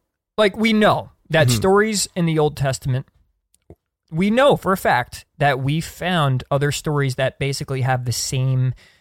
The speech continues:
Speaker 1: foundational,
Speaker 2: Yeah.
Speaker 1: say, characters and certain events that go on. Right then and there, it, it, it's not like falsifying the religion. It's saying, "Hey, there's more. Don't just stop at Christian, Catholic, Protestant, Hindu,"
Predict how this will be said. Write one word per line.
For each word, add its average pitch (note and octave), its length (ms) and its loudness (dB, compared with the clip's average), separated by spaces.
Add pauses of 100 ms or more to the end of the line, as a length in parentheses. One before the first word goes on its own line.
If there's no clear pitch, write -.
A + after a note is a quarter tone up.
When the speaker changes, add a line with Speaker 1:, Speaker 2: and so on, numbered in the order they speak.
(100)
Speaker 1:
foundational, C3 920 0
Speaker 2:
Yeah. G2+ 300 -4
Speaker 1:
say, B2+ 320 -2
characters C#3 1000 2
and C3+ 180 -2
certain D#3 380 0
events C#3 420 0
that C#3 200 -2
go C3 200 -2
on. B2+ 340 -4 (480)
Right F#3+ 280 2
then D4+ 140 0
and A3+ 200 0
there, A#3+ 260 2
it, - 160 -4 (340)
it, - 180 -16 (400)
it's G#3 200 -2
not G3 340 2
like G3 280 2
falsifying D3+ 760 0
the C3 80 0
religion. B2 720 -2 (220)
It's F3+ 160 0
saying, E3+ 220 -2
"Hey, E3+ 220 0
there's D3+ 260 0
more. C#3+ 540 0 (120)
Don't F3+ 220 2
just G3+ 180 -2
stop - 380 -2
at C#3+ 100 -4
Christian, D#3 500 -2
Catholic, D3+ 560 -2
Protestant, D#3 720 -2
Hindu," C#3+ 520 0